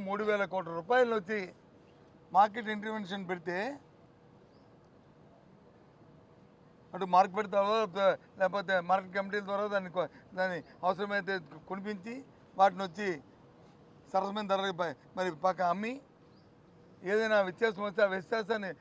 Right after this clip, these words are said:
ప్రభుత్వం భరించేటట్లు పెడితే ఈ సంవత్సరం ఇప్పుడు బడ్జెట్లో మూడు వందల కోట్లు పెట్టారండి. మూడు వందలు అంటే మూడు వందలే, అంటే ఒక సున్నాయే తీశారు. మూడు వేలు ఎక్కడ, మూడు వందలు ఎక్కడ?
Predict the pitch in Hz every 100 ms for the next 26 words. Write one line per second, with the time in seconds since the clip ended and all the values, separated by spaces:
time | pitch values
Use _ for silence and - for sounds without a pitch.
0 | - 190 202 220 190 196 190 208 190 170
1 | 180 175 170 170 160 208 262 - - -
2 | - 214 226 233 226 208 226 220 196 -
3 | - - 202 226 202 214 196 208 214 202
4 | 214 208 202 202 196 196 214 - - -
5 | - - - - - - - - 170 226
6 | 254 262 262 262 262 269 269 262 185 -
7 | - - - - 165 196 180 170 190 214
8 | 233 202 190 180 156 - - - - -
9 | - 190 - - - - - - - -
10 | - - - _ - - - - - -
11 | - - - - - - 139 170 202 196
12 | 190 175 196 202 170 185 190 175 180